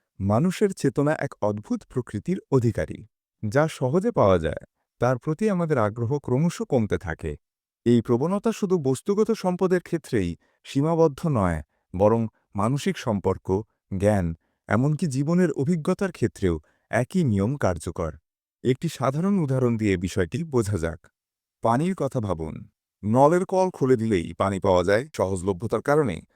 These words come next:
আমরা পানির প্রকৃত মূল্য অনুভব করি না। কিন্তু মরুভূমিতে তৃষ্ণার্ত পথিকের কাছে এক গ্লাস পানি হয়ে ওঠে অমূল্য সম্পদ।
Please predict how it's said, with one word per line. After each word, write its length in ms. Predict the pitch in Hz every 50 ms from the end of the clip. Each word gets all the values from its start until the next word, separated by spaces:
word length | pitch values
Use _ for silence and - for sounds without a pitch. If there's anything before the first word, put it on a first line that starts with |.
| _ _
আমরা 260 | - 92 95 95 92 92
পানির 320 | - 101 98 98 90 85
প্রকৃত 360 | - - 135 131 - 190 175
মূল্য 260 | 170 151 151 147 147
অনুভব 280 | 139 127 107 101 85 92
করি 260 | 90 - 87 85 82
না। 220 | 78 - - - - _ _ _ _ _ _ _ _ -
কিন্তু 480 | 135 135 143 139 - 170 165 160 139 - _ _ _ _ -
মরুভূমিতে 800 | 104 104 117 131 160 185 175 135 147 160 165 160 - 98 82
তৃষ্ণার্ত 560 | - - 127 139 151 - - 180 170 - -
পথিকের 500 | 180 165 - 135 - - 151 139 151 139
কাছে 360 | 135 - 139 - - 190 196 - - -
এক 260 | 110 120 127 127 113
গ্লাস 280 | 131 135 135 131 -
পানি 300 | - 107 101 104 117 120
হয়ে 200 | 110 107 104 98
ওঠে 300 | 98 95 90 - 131 156 - - _ _ _ -
অমূল্য 420 | 120 127 143 147 139 131 113 98
সম্পদ। 460 | - - 90 82 80 - 76 76 73